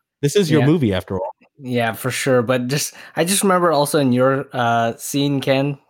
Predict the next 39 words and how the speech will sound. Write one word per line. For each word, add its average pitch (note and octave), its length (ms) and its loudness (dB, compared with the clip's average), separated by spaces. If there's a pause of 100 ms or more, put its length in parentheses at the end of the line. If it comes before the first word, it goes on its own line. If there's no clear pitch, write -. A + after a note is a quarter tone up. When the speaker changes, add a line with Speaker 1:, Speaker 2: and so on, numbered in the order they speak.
(100)
Speaker 2:
kinda A#2+ 280 2
talking B2 320 0
about A2+ 320 0
when A#2+ 200 0
the, A2+ 180 -4
with B2+ 160 -2
the A#2 80 -2
newscasters B2+ 880 0 (380)
and, A2+ 260 2
um, G2 560 0 (400)
uh, G2 400 -2
what's A#2 160 -4
his A#2 140 -2
name? G2 360 -2 (320)
Lou. C3+ 380 4 (300)
<laughs> - 280 -10
He D3+ 180 2
was C3 200 2
like, A#2+ 440 0
he - 180 -6
had C3+ 140 2
a - 40 2
very C3+ 240 2
specific C#3 680 -4
way B2+ 200 2
that G#2+ 180 -2
he C3 140 -2
wanted, B2 480 0 (440)
uh, G#2 480 0 (380)
video F3 320 2
production E3 560 0
news. B2 360 0 (220)
That's A2+ 120 -8
the C3+ 80 0
way C3 140 4
it B2 100 -2
should - 140 -6
be G#2 80 -2
read. D#3 360 -2